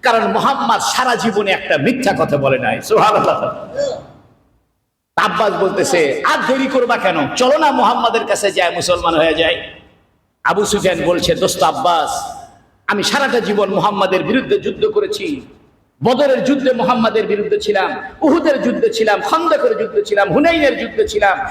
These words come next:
তায়েফের যুদ্ধে ছিলাম, সমস্ত বড় বড় নয়টা যুদ্ধে আমি রসুলের বিরুদ্ধে যুদ্ধ করেছি। তোমার ভাতিজা মুহাম্মাদকে আমাকে ক্ষমা করবে?"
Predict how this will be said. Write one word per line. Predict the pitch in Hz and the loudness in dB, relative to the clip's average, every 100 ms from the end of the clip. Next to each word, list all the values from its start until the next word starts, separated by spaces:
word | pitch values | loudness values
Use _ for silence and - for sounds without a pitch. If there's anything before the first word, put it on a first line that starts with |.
| - - | -6 0
তায়েফের | 294 339 330 277 202 | 2 2 2 0 0
যুদ্ধে | 240 - 214 | -2 -2 0
ছিলাম, | 214 202 175 - - | 2 2 0 -4 -4
সমস্ত | - - 403 - - | -2 0 0 -2 -2
বড় | 226 233 240 | 0 0 0
বড় | 220 214 | 0 0
নয়টা | 214 214 208 | 2 2 2
যুদ্ধে | 190 254 - 208 | -2 -2 -2 0
আমি | 202 | 0
রসুলের | 190 208 220 190 170 | 0 0 0 0 0
বিরুদ্ধে | 143 294 143 | 0 2 0
যুদ্ধ | - - | 0 -2
করেছি। | 190 185 175 180 165 139 - - - | -2 -2 -4 0 0 0 -6 -8 0
তোমার | 190 180 | 2 2
ভাতিজা | 175 180 - 170 170 | 2 -2 -4 -4 -2
মুহাম্মাদকে | 160 185 180 170 - 160 | 0 -2 -2 -4 -2 -2
আমাকে | 156 156 156 | 0 -2 -4
ক্ষমা | 147 151 | -2 -2
করবে?" | 151 226 220 214 214 | 0 -2 0 -2 -4